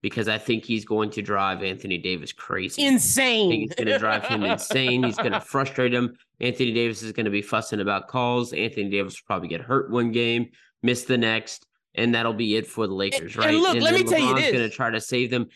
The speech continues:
Speaker 1: But you know what LeBron's gonna do? And this is what's gonna be the death of LeBron in the series. He's gonna try to guard Steph if Steph is hot, and he won't be able to do it. He will not be able to do it.
Speaker 2: No, I
Speaker 1: Also,
Speaker 2: agree.
Speaker 1: shout out to the dogs. My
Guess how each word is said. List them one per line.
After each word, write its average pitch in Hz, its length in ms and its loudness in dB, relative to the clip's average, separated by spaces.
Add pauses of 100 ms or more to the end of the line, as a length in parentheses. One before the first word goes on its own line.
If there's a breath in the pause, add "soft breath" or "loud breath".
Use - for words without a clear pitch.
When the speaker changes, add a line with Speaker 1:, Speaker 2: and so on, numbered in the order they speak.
(200 soft breath)
Speaker 1:
But 156 140 2
you 156 80 6
know 160 80 6
what 170 100 4
LeBron's 139 440 2
gonna 123 180 0
do? 113 320 0
And 110 100 0
this 113 140 -8
is 127 100 -12
what's 143 240 -2
gonna 165 200 2
be 165 240 0
the 131 160 2
death 135 380 0
of 120 120 -6
LeBron 117 500 0
in 104 80 -2
the 98 100 -6
series. 98 580 0 (260 soft breath)
He's - 120 -20
gonna 135 180 2
try 127 200 -2
to 120 80 -2
guard 113 240 -2
Steph - 380 -6
if 92 100 -12
Steph - 280 -6
is - 100 -20
hot, 78 300 -6 (520)
and 117 80 0
he 123 60 2
won't 117 260 0
be 110 160 2
able 98 200 -4
to 95 60 -10
do 85 180 -6
it. - 160 -14 (1040)
He 123 80 2
will 120 100 4
not 120 240 2
be 120 120 0
able 107 120 0
to 110 60 -2
do 107 180 0
it. 98 60 2
Speaker 2:
No, 226 120 2
I 208 160 2
Speaker 1:
Also, 131 200 2
Speaker 2:
agree. 185 180 -2
Speaker 1:
shout 139 160 -2
out 147 180 0
to 151 60 -4
the 135 100 0
dogs. 120 520 -2
My 117 160 0